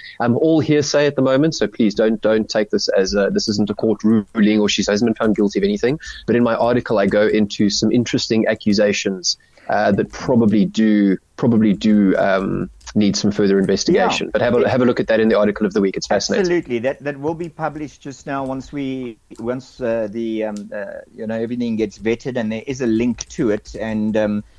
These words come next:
Speaker 2: should mind her own do-, dirty laundry before
Speaker 1: Mm.
Speaker 2: launching dirty tricks is part of that article, which I found, um, yeah, I'm, uh, definitely gonna have a little read. Now, my favorite, of course, as you always know, the jargon of the week, Stuart.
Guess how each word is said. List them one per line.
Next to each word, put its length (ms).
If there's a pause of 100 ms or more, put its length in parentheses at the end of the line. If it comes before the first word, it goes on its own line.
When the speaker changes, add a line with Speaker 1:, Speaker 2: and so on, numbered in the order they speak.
(140)
Speaker 2:
should 220
mind 260
her 120
own 220
do-, 240
dirty 360
laundry 640
before 520
Speaker 1:
Mm. 140
Speaker 2:
launching 420
dirty 300
tricks 380
is 140
part 460
of 340
that 140
article, 460
which 180
I 80
found, 540
um, 180 (380)
yeah, 360
I'm, 340 (100)
uh, 160
definitely 540
gonna 220
have 200
a 20
little 240
read. 320
Now, 340
my 220
favorite, 540
of 160
course, 380
as 220
you 140
always 340
know, 260 (400)
the 100
jargon 680
of 300
the 80
week, 300 (560)
Stuart. 720